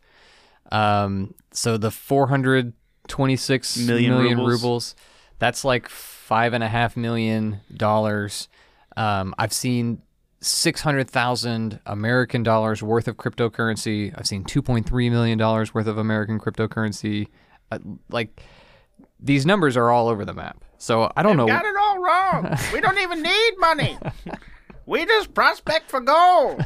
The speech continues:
Speaker 2: <laughs> Can you quiet down? We're in the middle of a podcast.
Speaker 1: Um,
Speaker 2: I also like that they list all the money and they're like, computer equipment and twenty luxury cars. But, like, the,
Speaker 1: Yeah.
Speaker 2: the thing that you want the detail on, because they're a hacking com-, like, company, I guess, is
Speaker 1: Mm-hmm.
Speaker 2: the computer equipment.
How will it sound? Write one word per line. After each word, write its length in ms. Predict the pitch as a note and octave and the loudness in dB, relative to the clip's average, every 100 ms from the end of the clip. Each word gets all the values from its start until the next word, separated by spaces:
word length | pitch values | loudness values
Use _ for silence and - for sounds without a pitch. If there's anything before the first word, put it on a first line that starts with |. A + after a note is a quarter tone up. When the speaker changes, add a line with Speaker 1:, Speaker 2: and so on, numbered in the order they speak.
| - - | -8 -12
Speaker 2:
<laughs> 160 | - | -10
Can 140 | - D3 | -6 -4
you 140 | F3+ - - - | -6 -10 -18 0
quiet 240 | E3+ D3 | 0 2
down? 220 | C3 C#3 | 2 2
We're 60 | A#2+ | 0
in 40 | |
the 60 | B2 | -2
middle 160 | A#2 | -4
of 20 | G#2 | -4
a 40 | |
podcast. 420 | A2+ G#2 G2 - _ - - - - - | -4 -4 -6 -12 _ -20 -20 -20 -20 -4
Speaker 1:
Um, 580 | B2+ A#2+ A#2 A2 G2+ G2+ | 2 2 2 0 -4 -2
Speaker 2:
I 60 | - | 0
also 240 | D#3 F3+ | 2 2
like 160 | D#3+ D3+ | 0 0
that 140 | C3 | 0
they 100 | B2+ | -2
list 280 | B2 C#3 - - | 0 0 -2 -2
all 200 | E3 G#3 | 2 4
the 80 | G3 | 4
money 360 | E3 D3+ C#3+ | 2 2 0
and 140 | - B2+ | 0 0
they're 140 | B2 | 2
like, 240 | A#2 A2 G2+ _ - _ | 2 0 -2 _ -20 _
computer 340 | C3+ C3+ B2 | -6 -2 -2
equipment 380 | G#2+ A2+ G2+ G2 _ _ - | -2 -4 -8 -12 _ _ -4
and 160 | F3+ | -4
twenty 360 | - G#3 A3+ A3 | -2 0 0 2
luxury 360 | E3 E3 D#3+ D3+ | 2 2 0 0
cars. 540 | D3+ B2 F#2+ G2+ - - _ | 2 0 0 -10 -16 -18 _
But, 120 | - F#3 | -2 2
like, 160 | G3 | 0
the, 120 | D3+ F#3+ | 2 0
Speaker 1:
Yeah. 160 | C#3 | 2
Speaker 2:
the 120 | G3 | 0
thing 240 | F#3 C4 C4+ | 0 2 2
that 100 | C4 | 2
you 160 | A3+ | 2
want 320 | G3 G3 C4+ F#3+ | 2 2 2 2
the 60 | |
detail 500 | E3 G3 D4 A3+ F#3 C#3+ | -2 0 -2 0 0 2
on, 300 | C#3+ F#3+ F#3 | 0 -2 -2
because 520 | E3+ E3+ - C#3+ B3 E3+ | -2 -2 0 2 2 2
they're 240 | G#3 G3+ | 2 2
a 60 | F#3+ | 2
hacking 440 | F3+ A#3 G#3+ F#3+ | 2 0 -2 -6
com-, 260 | D3 C#3+ D3 _ | -4 -4 -6 _
like, 220 | C3 C3 | 0 0
company, 400 | - C#3 E3 F#3 | -2 -4 -2 -2
I 80 | F3 | 0
guess, 280 | C#3+ D#3 - | 0 -2 0
is 200 | D3+ A#2+ C3 | 2 2 0
Speaker 1:
Mm-hmm. 60 | - | 2
Speaker 2:
the 120 | G#3+ | 0
computer 400 | F4+ F4 G#4+ F#4+ | 2 4 6 6
equipment. 400 | D3+ A#2+ F#2+ | 2 -2 -4